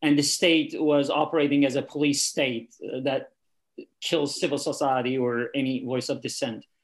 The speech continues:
I, I'd like to ask you about the, a moral dilemma, uh, that Syrians face if or when to revolt against a tyrant. As you know, this is also a dilemma that has also been a heated debate, uh, among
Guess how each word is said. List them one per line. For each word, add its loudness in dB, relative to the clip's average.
I, 2
I'd 4
like 6
to 2
ask 2
you 4
about 2
the, -4
a 0
moral 8
dilemma, 4
uh, 0
that 2
Syrians 4
face -2
if 6
or 4
when 2
to 2
revolt 2
against 0
a -2
tyrant. -4
As 2
you 2
know, 2
this 2
is -2
also 2
a 2
dilemma 2
that 2
has -2
also 2
been 4
a -4
heated 2
debate, 2
uh, -4
among -2